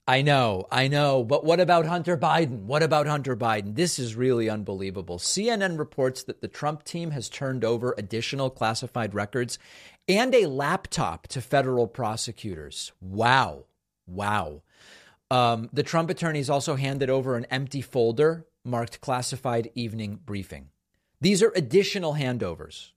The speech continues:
understand, still related to what took place in December and January. And it suggests, C N N writes,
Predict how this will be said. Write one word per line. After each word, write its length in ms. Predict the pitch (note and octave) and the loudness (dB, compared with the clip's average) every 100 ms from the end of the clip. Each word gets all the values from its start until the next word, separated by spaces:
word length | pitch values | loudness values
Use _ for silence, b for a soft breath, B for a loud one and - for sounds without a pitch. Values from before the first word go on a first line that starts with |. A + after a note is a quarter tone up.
| - | -6
understand, 540 | B2 A#2+ - A2 F2+ | -4 -2 -2 -2 -2
still 260 | - D#3+ D#3 | 2 4 4
related 520 | C3 B2 A#2+ F#2 - | 2 2 0 -2 -8
to 80 | A2+ | -6
what 160 | A2+ | -4
took 140 | A#2 - | -6 -6
place 220 | A#2 G#2 | -6 -6
in 60 | |
December 400 | G#2 G2 G#2+ G2 | -8 -8 -8 -8
and 80 | F#2+ | -8
January. 560 | F#2+ F2 E2+ D2 C#2 - B B B B - | -8 -10 -10 -12 -14 -18 B B B B 0
And 140 | E3 | 2
it 100 | F3 | 2
suggests, 680 | - F3+ D3+ D3 - - - | -2 0 4 4 2 -8 -8
C 240 | - - C#3+ | -6 -4 -2
N 140 | C3 | 0
N 140 | F#3 | 0
writes, 420 | D3+ G2 G2 - | 0 -4 -6 -10